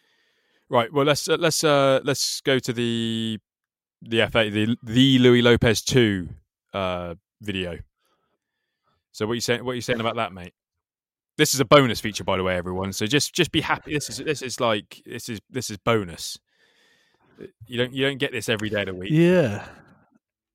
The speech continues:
Speaker 2: So a turbo rating for the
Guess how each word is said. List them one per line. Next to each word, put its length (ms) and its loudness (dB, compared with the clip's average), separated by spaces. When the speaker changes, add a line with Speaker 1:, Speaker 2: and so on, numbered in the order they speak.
Speaker 2:
So 300 4
a 100 2
turbo 420 6
rating 400 4
for 100 -4
the 340 0